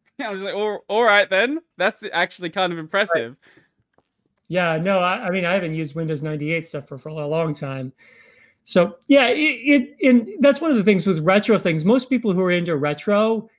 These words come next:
Speaker 2: like, used those retro things a long time ago. They're like, "Oh, the old version of Mac O S, like Mac O S eight or nine or something before it switched to O S X is so awesome. And I love those retro things. I wanna play retro games." Like, that's not me.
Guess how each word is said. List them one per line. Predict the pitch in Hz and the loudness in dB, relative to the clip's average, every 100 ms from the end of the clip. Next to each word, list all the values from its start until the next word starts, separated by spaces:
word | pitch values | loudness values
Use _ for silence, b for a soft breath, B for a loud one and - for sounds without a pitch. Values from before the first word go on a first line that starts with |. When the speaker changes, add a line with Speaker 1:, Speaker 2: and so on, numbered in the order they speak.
| - | -8
Speaker 2:
like, | 175 - | -8 -6
used | 165 147 196 226 233 202 175 | -8 2 6 6 4 0 -4
those | 196 190 160 | -4 -4 -4
retro | 180 180 202 185 | -8 -6 -4 -4
things | 165 180 185 170 | -4 -6 -6 -6
a | |
long | 156 151 160 | -6 -6 -8
time | 156 160 160 | -8 -8 -6
ago. | 165 175 170 170 | -6 -4 -2 -2
They're | 165 | -2
like, | 165 165 - | -2 -4 -6
"Oh, | 240 262 240 220 | 0 4 4 4
the | 208 | 2
old | 233 240 208 | 2 0 0
version | 247 214 214 | 0 0 -2
of | 196 | -2
Mac | 226 226 | -4 -4
O | 233 214 | -4 -2
S, | 233 214 - | -2 -4 -6
like | 185 | -8
Mac | 190 190 202 | -6 -6 -4
O | 208 | -4
S | 208 214 | -4 -4
eight | 190 196 185 | -8 -8 -8
or | 175 | -4
nine | 185 196 180 | -2 -2 -4
or | |
something | 165 185 175 180 | -6 -8 -6 -6
before | 165 180 185 | -6 -2 -2
it | 170 | -4
switched | - 180 | -10 -12
to | - | -6
O | 202 | -2
S | 180 175 | -2 0
X | 190 185 160 | -2 -2 -6
is | 147 | -4
so | 214 208 | 0 0
awesome. | 196 196 - 156 | 0 -4 -6 -6
And | 151 b _ | -8 b _
I | 190 | 2
love | 180 202 | 4 4
those | 190 170 | 2 2
retro | 196 185 190 | 0 0 -2
things. | 165 208 180 165 | 0 0 2 0
I | |
wanna | 160 180 | 0 0
play | - 180 | -2 -2
retro | 180 170 170 | -2 -2 -2
games." | 151 180 175 135 135 b b b b _ - | 0 2 2 -2 -6 b b b b _ -2
Like, | 202 | 2
that's | 269 277 - | 2 2 0
not | 311 196 | -2 -2
me. | 170 208 170 127 120 | 2 2 2 -2 -10